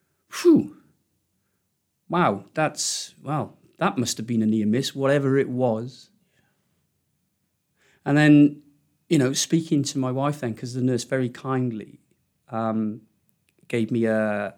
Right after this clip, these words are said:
not a mobile, but a, a handheld phone, said, "Look, you need to phone your wife." And I phoned my wife and I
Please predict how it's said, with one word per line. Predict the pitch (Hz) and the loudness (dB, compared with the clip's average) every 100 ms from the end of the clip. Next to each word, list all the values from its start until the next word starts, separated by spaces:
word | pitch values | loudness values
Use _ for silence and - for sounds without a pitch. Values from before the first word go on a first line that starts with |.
| - | -8
not | 113 123 | -2 2
a | |
mobile, | 110 110 104 92 101 101 | 4 4 2 0 -2 -4
but | 104 | -4
a, | 101 101 117 | -6 -8 -14
a | 101 | -16
handheld | - 110 113 113 110 - | -10 -6 -6 -6 -10 -10
phone, | 104 104 | -12 -12
said, | 110 | -14
"Look, | 110 | -14
you | 113 107 | -14 -16
need | - 110 | -12 -12
to | - | -12
phone | - 113 110 107 104 _ _ _ - | -10 -6 -4 -6 -10 _ _ _ -12
your | 110 | -4
wife." | 143 107 - _ _ - | -2 -4 -8 _ _ -16
And | 123 | -14
I | |
phoned | 117 147 147 131 131 - | 0 4 4 4 0 -12
my | 127 | -10
wife | 110 120 | -8 -8
and | 120 | -16
I | - _ | -18 _